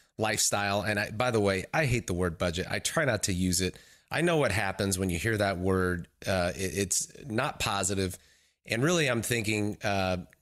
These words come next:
and you don't even have to get it down to the dollar. I don't know anybody who, uh, has their budget figured out down to the dollar. They stick to it.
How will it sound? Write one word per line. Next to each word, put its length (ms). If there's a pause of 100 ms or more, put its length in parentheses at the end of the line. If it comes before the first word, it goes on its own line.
and 340
you 80
don't 120
even 120
have 180
to 60
get 180
it 120
down 240
to 60
the 80
dollar. 540
I 80
don't 120
know 200
anybody 540 (560)
who, 500 (200)
uh, 220 (280)
has 520 (300)
their 360
budget 400
figured 300
out 220
down 280
to 40
the 100
dollar. 420
They 80
stick 380
to 160
it. 120